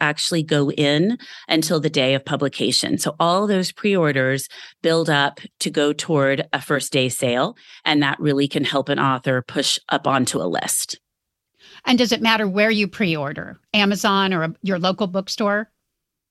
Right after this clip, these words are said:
Speaker 1: Not for the most part. That's a little bit more complicated answer, but some bookstores, very few, are not reporting stores. So if you're really trying to hit the New York Times list,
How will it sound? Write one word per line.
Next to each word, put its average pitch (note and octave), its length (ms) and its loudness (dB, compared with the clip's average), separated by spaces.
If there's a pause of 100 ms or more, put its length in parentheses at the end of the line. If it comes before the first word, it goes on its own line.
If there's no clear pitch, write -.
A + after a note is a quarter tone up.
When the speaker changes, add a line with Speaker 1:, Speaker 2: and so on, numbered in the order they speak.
(120)
Speaker 1:
Not G#3 440 0
for A#3 100 2
the A3+ 80 2
most E3 380 0
part. B2 440 -2 (440)
That's G#3 200 0
a G#3 60 2
little G3+ 260 2
bit A#3+ 120 0
more F3+ 140 2
complicated E3+ 500 0
answer, B2+ 320 0
but D3+ 160 -2
some C#4 360 2
bookstores, A#3+ 580 0
very A#3 260 0
few, A2 300 0
are E3+ 100 0
not E3+ 260 2
reporting E3 500 0
stores. A#3 520 0
So G#3 60 0
if D#3+ 100 0
you're D#3+ 120 0
really G3+ 280 2
trying E3 300 2
to - 80 -2
hit D#3+ 160 0
the D#3 80 -2
New D3 100 4
York C3 160 0
Times C#3 400 0
list, F#3 400 0